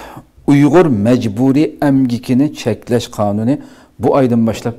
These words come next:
ijro qilindi mavzuli xabarimiz. Albatta, bu mu, e, Uyg'urlarni xushal qiladigan bir xabar, Xitoyni chichanishtiradigan, Xitoyni sakirtadigan bir xabarning birisi hamdi. Xitoyning jinoyatlarga degan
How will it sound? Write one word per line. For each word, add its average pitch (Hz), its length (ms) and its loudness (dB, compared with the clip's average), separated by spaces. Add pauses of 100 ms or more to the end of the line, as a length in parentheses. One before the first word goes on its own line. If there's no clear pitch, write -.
ijro 104 420 -2
qilindi 95 340 -8
mavzuli 80 400 -10
xabarimiz. 80 540 -10 (920)
Albatta, 123 460 0
bu 98 200 -2
mu, 120 140 0 (280)
e, 117 100 -10 (1160)
Uyg'urlarni 95 420 -4
xushal 95 340 -8
qiladigan 80 340 -8
bir 76 160 -14
xabar, 90 220 -8 (480)
Xitoyni 95 460 -6
chichanishtiradigan, 82 760 -12 (140)
Xitoyni 92 400 -10 (360)
sakirtadigan 92 800 -6
bir 82 140 -16
xabarning 82 420 -12
birisi - 220 -20
hamdi. 143 240 -18 (640)
Xitoyning 120 420 0
jinoyatlarga 113 840 0 (720)
degan 92 280 -6